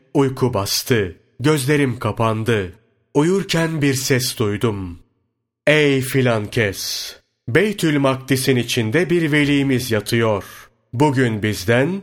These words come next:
sizin kendiniz için topladığınız yemekleri istedi. Kalk, bunları kendisine götür. İlkin o yesin. Kalanını da çocuklarına götürürsün.' diyordu. Uyanır uyanmaz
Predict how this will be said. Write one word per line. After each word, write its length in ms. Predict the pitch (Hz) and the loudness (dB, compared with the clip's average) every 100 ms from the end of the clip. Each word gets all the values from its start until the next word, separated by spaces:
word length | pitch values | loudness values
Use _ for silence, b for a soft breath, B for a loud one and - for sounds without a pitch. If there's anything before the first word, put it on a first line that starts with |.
| - - | -12 -10
sizin 500 | - 143 123 127 117 | -2 0 2 0 0
kendiniz 580 | 127 113 110 120 180 151 | 0 0 0 0 0 0
için 320 | - 139 127 | 2 2 2
topladığınız 840 | 127 123 120 117 117 110 170 175 | 0 0 0 2 2 0 0 0
yemekleri 580 | 170 165 147 151 139 107 | 2 0 2 2 2 2
istedi. 720 | - - 127 117 117 92 - _ _ _ | -2 0 0 2 0 -2 -8 _ _ _
Kalk, 480 | - 127 101 - - _ _ _ - | 0 0 0 -8 -20 _ _ _ 0
bunları 480 | 170 175 165 151 | 2 4 2 2
kendisine 640 | 143 143 131 127 127 120 107 | 2 2 2 0 0 0 0
götür. 680 | 107 101 117 98 - - - _ | -2 0 -2 -2 -8 -20 -20 _
İlkin 460 | 139 127 - - 185 | 0 0 0 0 2
o 120 | 180 | 2
yesin. 760 | 131 104 - 120 104 95 85 - _ _ | 0 0 -2 0 0 -2 -8 -14 _ _
Kalanını 640 | - 143 131 123 117 104 95 | 0 2 4 2 0 0 0
da 300 | 120 170 180 _ - | 0 0 -6 _ 0
çocuklarına 680 | 139 131 127 123 113 117 | 2 2 0 0 2 0
götürürsün.' 840 | 165 165 156 131 110 - 127 113 110 | 0 -2 0 0 0 -2 -2 0 0
diyordu. 680 | 117 110 110 113 110 87 - _ _ _ _ _ _ _ | 2 2 0 0 -2 -4 -14 _ _ _ _ _ _ _
Uyanır 400 | 139 160 160 165 | 0 2 2 2
uyanmaz 880 | 131 110 98 92 95 135 170 - - | 0 0 -2 -2 0 0 0 -6 -10